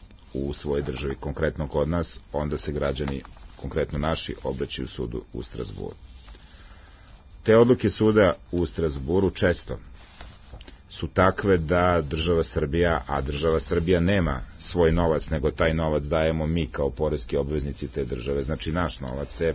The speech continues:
plaća na određene, pa nazvaćemo to, a, loše odluke koje su doneli srpski sud.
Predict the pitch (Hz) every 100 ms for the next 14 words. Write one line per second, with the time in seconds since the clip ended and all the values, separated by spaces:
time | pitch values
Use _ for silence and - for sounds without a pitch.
0 | - 69 64 - 71 - - - - -
1 | - - - - 73 76 82 87 85 -
2 | 65 67 71 64 71 67 62 - - -
3 | - - - - 113 80 76 80 87 82
4 | 87 82 80 71 67 - 85 78 69 -
5 | - - - - - - - - - -
6 | - 69 69 69 78 101 113 - 90 85
7 | 98 90 90 - 92 82 67 - - -
8 | - - - - - - - 76 - 78
9 | 76 76 78 - 85 - - - - -